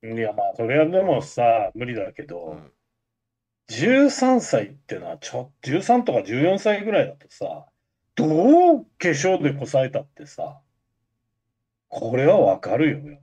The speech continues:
Speaker 1: ぱり。
Speaker 2: まあね。
Speaker 1: それに声をかけるっていうのは、これはやっぱり、まあ、趣味がそっちだとしか思えねえな、やっ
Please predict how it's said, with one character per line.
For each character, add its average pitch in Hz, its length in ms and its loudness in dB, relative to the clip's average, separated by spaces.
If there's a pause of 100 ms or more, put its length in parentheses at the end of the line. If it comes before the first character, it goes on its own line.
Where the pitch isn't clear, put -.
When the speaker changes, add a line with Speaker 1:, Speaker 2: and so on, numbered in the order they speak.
Speaker 1:
ぱ 147 140 -12
り。 143 120 -20
Speaker 2:
ま 147 320 -20
あ 85 60 -20
ね。 127 220 -10 (1120)
Speaker 1:
そ - 80 -20
れ 160 100 -12
に 196 160 -10
声 233 320 -4
を 143 80 -2
か 107 160 -6
け 113 100 -10
る 110 120 -6
っ - 160 -16
て - 180 -14
い 92 200 -14
う 92 40 -16
の 78 200 -16
は、 82 560 -10 (100)
こ - 420 -12
れ - 260 -12
は - 260 -10
や 160 120 -8
っ 147 80 -16 (100)
ぱ 165 100 -6
り、 139 140 -6 (760)
ま 160 140 4
あ、 190 100 10
趣 143 360 0
味 220 140 4
が 123 100 -2
そ 117 120 -6
っ 117 60 -12
ち - 200 -10
だ 156 140 2
と 123 120 -14
し - 140 -16
か - 100 -14
思 110 240 -8
え 139 100 -6
ね 120 200 -8
え - 40 -16
な、 - 160 -20
や 147 60 -20
っ - 40 -20